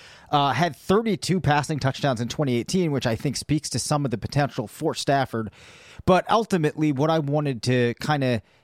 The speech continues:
get in people's heads there was, and I'm not exactly sure our listeners how jazzed up on Matthew Stafford they're gonna be, but just to show that, you know,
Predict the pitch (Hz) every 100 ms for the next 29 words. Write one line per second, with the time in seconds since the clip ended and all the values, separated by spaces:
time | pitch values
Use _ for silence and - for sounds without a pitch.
0 | - 127 170 143 165 127 90 - 156 139
1 | 113 113 104 - - - - 123 139 135
2 | 123 113 - 160 160 196 214 180 117 127
3 | 127 120 - 165 139 120 117 127 - 110
4 | 98 123 113 104 113 117 98 117 - 110
5 | 104 104 98 104 - 117 120 107 107 107
6 | 101 117 165 117 - - - 160 160 185
7 | 160 - 170 151 131 117 - 139 135